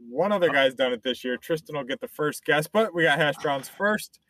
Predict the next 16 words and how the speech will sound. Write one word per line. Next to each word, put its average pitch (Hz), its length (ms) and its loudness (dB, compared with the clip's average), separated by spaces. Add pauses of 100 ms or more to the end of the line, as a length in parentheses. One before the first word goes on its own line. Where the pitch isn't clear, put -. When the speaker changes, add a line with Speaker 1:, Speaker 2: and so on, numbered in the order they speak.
Speaker 2:
<laughs> - 480 -16
Speaker 1:
Mike 202 320 2
wants 185 220 2
to 190 40 -6
know 185 100 2
your 175 160 2
confidence 175 540 -2
level 170 220 4
on 170 120 2
these 165 160 -4
pitchers 170 440 -6
the 156 60 -6
rest 160 240 2
of 160 80 -2
the 156 80 2
way. 175 480 4